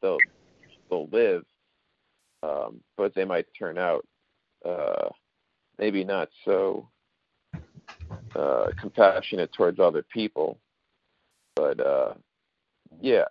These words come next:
there's definitely no natural instincts, though. The only one that I might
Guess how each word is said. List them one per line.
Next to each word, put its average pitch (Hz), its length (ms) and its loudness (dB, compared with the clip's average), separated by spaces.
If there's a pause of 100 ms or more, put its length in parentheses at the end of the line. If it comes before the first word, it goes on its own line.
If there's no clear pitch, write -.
there's 110 200 0
definitely 110 400 0
no 101 200 -4
natural 98 460 -4
instincts, 92 520 -8
though. - 260 2 (3250)
The - 80 6
only 147 260 8
one 147 220 2
that 117 180 2
I 92 80 2
might 107 320 -4